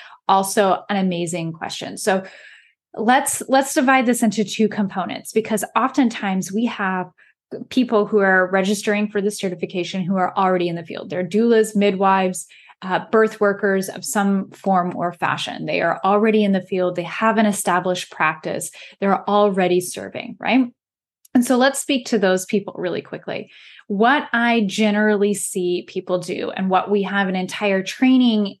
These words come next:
in the certification program so that you can understand further what your options are. Uh, there's, there's a multitude of them. I see people adding coaching services, right? We have chiropractors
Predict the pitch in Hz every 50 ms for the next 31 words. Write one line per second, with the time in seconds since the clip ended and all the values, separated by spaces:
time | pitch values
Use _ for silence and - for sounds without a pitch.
0 | _ 240 233 220 208 196 196 202 196 196 - _ _ _ _ _ - 196 190 180
1 | 180 - - - - - 214 196 196 - 185 185 - 240 254 - - 208 185 180
2 | - - 311 339 302 254 226 190 190 185 - 196 175 180 - - 190 - 190 -
3 | - 196 180 180 175 - - 180 175 175 165 - - 220 214 214 214 196 185 180
4 | 175 170 170 170 180 170 - - 190 180 175 165 165 - - - 180 180 180 -
5 | - 185 170 175 165 - - - 196 190 185 180 165 156 151 - - - - -
6 | - - _ _ - 196 185 - - - 196 196 202 196 190 - - 269 208 202
7 | 196 175 208 208 208 226 233 233 233 220 202 - - 180 170 143 135 - - -
8 | - - - - - - - - _ 190 196 190 - 220 214 208 226 214 202 214
9 | 185 - - 196 190 190 196 202 196 - - - - 247 254 247 247 - 220 196
10 | 190 190 - - 160 160 190 160 160 - - - - - - - - 180 190 202
11 | 190 190 220 233 220 233 233 196 190 - - - 196 214 226 226 226 226 208 180
12 | 180 175 180 - 190 180 185 180 175 -